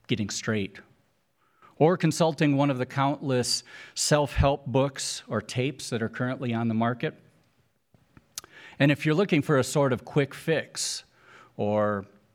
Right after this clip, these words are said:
mantra to say, or, or a technique to take the edge off, you could be right. But the question we should all be asking ourselves when we consider something like that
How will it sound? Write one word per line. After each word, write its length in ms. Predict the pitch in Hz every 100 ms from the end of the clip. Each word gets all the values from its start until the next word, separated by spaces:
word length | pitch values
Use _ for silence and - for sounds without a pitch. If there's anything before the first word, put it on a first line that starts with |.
| _ _ _ _ _ -
mantra 580 | 120 143 139 - 113
to 220 | 113 113 104
say, 400 | - 107 104 101
or, 240 | 104 107
or 160 | 123 113
a 60 |
technique 560 | 113 147 135 135 147 -
to 100 | 123
take 300 | - 120 113
the 160 | 113 113
edge 200 | 117 107
off, 380 | 101 98 - - - - -
you 140 | - 123
could 200 | 175 175
be 120 | 165
right. 420 | 147 196 95 - - _ _ _ _ _ _ _ _ _ - - _ _ _ -
But 360 | 131 131 127 - _ _ _
the 240 | 247 135 123
question 580 | - 185 185 - 147
we 120 | 135 127
should 200 | - 123
all 140 | 123
be 160 | 120 113
asking 420 | 117 117 135 117
ourselves 640 | 104 98 120 110 107 107
when 120 | 107
we 120 | 110
consider 440 | 104 110 - 147 139
something 400 | - 107 117 107
like 280 | 107 101 -
that 260 | 101 107